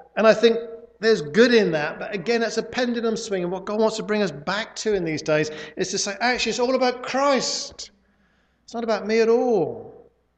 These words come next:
And I get my fulfillment actually through putting him first. And Paul had this right.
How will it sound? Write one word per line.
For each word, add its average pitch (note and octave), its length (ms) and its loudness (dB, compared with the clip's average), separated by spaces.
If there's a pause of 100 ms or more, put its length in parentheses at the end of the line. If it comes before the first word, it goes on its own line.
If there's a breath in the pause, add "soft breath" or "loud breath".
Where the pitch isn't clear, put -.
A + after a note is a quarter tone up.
(360)
And F3 120 0
I A3 60 8
get A#3+ 240 4
my A3+ 140 6
fulfillment G#3 1040 0 (640)
actually E3 800 -4 (120)
through F3 180 -8
putting E3+ 340 -8
him D3+ 160 -10
first. - 640 -20 (380)
And C#3 120 -16
Paul G#3 260 -4
had E3+ 180 -12
this F3 220 -14
right. A3 300 -14